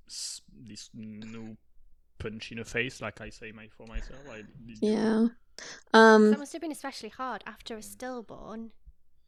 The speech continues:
Speaker 1: Yeah.
Speaker 3: Yeah.
Speaker 2: we were really trying, we were really consciously trying to start our family.
Speaker 1: Okay.
Speaker 3: Yeah.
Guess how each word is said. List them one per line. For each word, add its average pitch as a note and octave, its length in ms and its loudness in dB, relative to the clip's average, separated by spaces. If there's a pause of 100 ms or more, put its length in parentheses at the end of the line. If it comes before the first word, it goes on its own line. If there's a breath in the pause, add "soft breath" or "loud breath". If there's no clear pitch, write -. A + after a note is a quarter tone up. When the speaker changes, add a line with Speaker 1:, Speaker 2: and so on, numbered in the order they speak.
(440)
Speaker 1:
Yeah. G#3+ 180 -14
Speaker 3:
Yeah. G#3+ 340 -10 (300)
Speaker 2:
we A#3+ 200 10
were C4+ 180 6
really F#3+ 360 6
trying, F#3 600 4 (1600)
we A3+ 200 6
were A3 120 8
really G3 300 8
consciously F#3 680 6
trying E3+ 420 2
to G3+ 100 4
start E3 280 8
our E3 120 2
family. F#3 640 0 (460)
Speaker 1:
Okay. - 140 -20 (600)
Speaker 3:
Yeah. G#3+ 260 -14